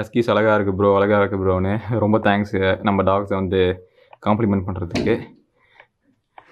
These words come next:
இங்க பாருங்க, என்ன பண்ணு-, என்ன பண்ணுது பாருங்க. என்ன, என்ன காரியம் பண்ணுது பாருங்க.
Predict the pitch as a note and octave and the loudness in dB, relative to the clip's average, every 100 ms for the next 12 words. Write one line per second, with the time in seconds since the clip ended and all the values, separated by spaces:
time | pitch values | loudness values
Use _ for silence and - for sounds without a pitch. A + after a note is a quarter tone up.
0 | _ - A2 A2+ F#2+ - A#2 G#2+ G#2 G2 | _ -8 -2 0 -2 -4 -4 -4 -4 -4
1 | G#2 G#2+ G2+ G2 F#2+ - - G2 G#2+ A#2 | -2 -2 -4 -6 -14 -14 -14 -6 0 2
2 | A2+ G#2+ B2+ C3 A2 A#2+ G#2+ G2 F#2 - | 2 0 0 0 0 0 -2 -2 -4 -8
3 | F2 | -16